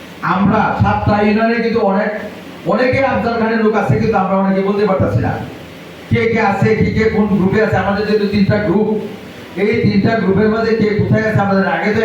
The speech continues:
একটা গ্রুপই ছিল আফজাল খানের গ্রুপ, আমরা কিন্তু আফজাল খানের, খানের গ্রুপে আছি এবং মূল ধারা কিন্তু আফজাল খান, ওই গ্রুপটা কিন্তু আমাদের মূল ধারা। যে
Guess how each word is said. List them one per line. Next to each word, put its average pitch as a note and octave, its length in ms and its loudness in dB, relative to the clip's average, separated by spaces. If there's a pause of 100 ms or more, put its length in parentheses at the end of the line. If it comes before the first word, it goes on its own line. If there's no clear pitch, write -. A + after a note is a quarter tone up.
একটা A#3 220 0
গ্রুপই G#3+ 240 0
ছিল F#3+ 180 0
আফজাল F#3 240 -2
খানের E3+ 220 0
গ্রুপ, D3 180 0 (460)
আমরা F#3+ 260 0
কিন্তু A#3+ 160 2 (120)
আফজাল G#3 340 0
খানের, A#3 340 0 (120)
খানের A#3+ 320 0
গ্রুপে G3+ 220 0 (120)
আছি - 200 -2 (600)
এবং G#3+ 140 0 (140)
মূল C#4 200 2
ধারা B3+ 240 0
কিন্তু C#4 220 -2
আফজাল G3+ 280 -2
খান, - 160 -4 (1080)
ওই B3+ 120 4 (100)
গ্রুপটা C4+ 300 0
কিন্তু B3+ 200 0
আমাদের A3 280 2
মূল A3+ 160 0
ধারা। - 200 -2 (800)
যে - 80 0